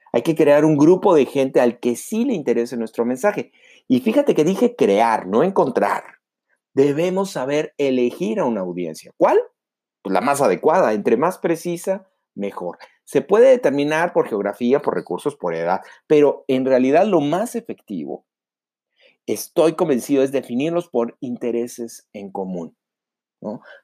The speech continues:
De esa manera no importa si son hombres, si son mujeres, si son niños, si tienen posibilidades económicas o no,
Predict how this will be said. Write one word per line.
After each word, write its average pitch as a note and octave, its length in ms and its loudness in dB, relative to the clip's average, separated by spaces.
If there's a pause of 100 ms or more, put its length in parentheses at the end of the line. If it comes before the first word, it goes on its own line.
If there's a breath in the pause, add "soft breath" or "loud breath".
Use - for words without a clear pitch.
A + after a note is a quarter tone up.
De C#3+ 200 2
esa F3 140 0
manera D#3 300 2
no E3 100 -2
importa D#3+ 360 -4
si C3 100 -10
son B2+ 180 -2
hombres, A#2+ 280 0
si - 40 -14
son G#2+ 120 -4
mujeres, G2+ 360 -2
si A2+ 100 -8
son F#2+ 180 -4
niños, A2+ 260 -2
si G#2 100 -10
tienen B2+ 180 2
posibilidades A2+ 480 0
económicas A2+ 600 -2
o F2 40 -10
no, A2 280 -2